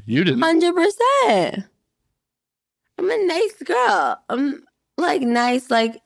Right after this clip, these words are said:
Speaker 2: eighty-five percent of the time.
Speaker 1: Sometimes in that fifteen percent, you just gotta get it in. I get it.
Speaker 2: You know? <laughs> There's nothing wrong with that.
Speaker 1: No,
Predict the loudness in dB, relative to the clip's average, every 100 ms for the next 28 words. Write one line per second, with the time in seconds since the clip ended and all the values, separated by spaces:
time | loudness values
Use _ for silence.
0 | -4 -2 -4 -8 -4 0 0 -2 -6 -6
1 | -6 -8 -8 -8 -8 -8 -10 -10 _ _
2 | _ _ -6 -2 -2 -2 -2 -2 -2 -4
3 | -2 -2 -2 -2 -2 -2 -2 -2 -2 -2
4 | 0 0 0 0 0 -2 -2 -10 -8 -6
5 | -4 -4 -4 -6 -10 _ _ -12 -12 -16
6 | -20 _ _ _ _ _ _ _ _ -4
7 | 0 0 0 0 2 2 2 0 2 2
8 | 2 0 -2 -4 -2 0 0 0